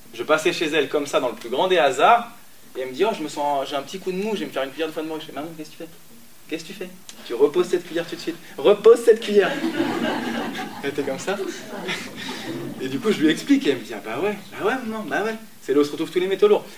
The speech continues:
Aujourd'hui, il y a je sais pas combien d'études qui sont sorties que n'importe quel animal, individu de la chaîne aliment-, de toute la chaîne alimentaire des océans est pollué aux métaux lourds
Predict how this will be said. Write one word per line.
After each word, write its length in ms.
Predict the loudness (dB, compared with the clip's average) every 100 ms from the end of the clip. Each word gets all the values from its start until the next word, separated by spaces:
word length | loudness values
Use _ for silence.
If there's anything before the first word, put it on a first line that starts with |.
| 2
Aujourd'hui, 460 | 4 6 4 4
il 40 | 4
y 40 |
a 60 | 4
je 60 |
sais 120 | 2 0
pas 120 | 0
combien 180 | 0 -2
d'études 260 | -2 -6
qui 100 | -8
sont 160 | -8 -4
sorties 460 | -4 -2 -4 -4 -8 -16 -18 -14 -6
que 60 |
n'importe 400 | 2 2 4 0 4
quel 300 | 6 6 2 -12 -20 -20 -20 -20 -16 4
animal, 440 | 6 6 6 6 6
individu 500 | 2 0 -2 0 2
de 80 |
la 140 | 4 4
chaîne 240 | 4 4
aliment-, 300 | 4 2 2
de 120 | 2
toute 160 | -2 0
la 60 | 0
chaîne 160 | 2
alimentaire 480 | 0 0 -2 2 2
des 160 | 2 -2
océans 500 | 0 2 2 2 -4 -18 -20 -4 4
est 140 | 4
pollué 420 | 4 0 4 8
aux 80 | 8
métaux 240 | 8 6
lourds 180 | 6 4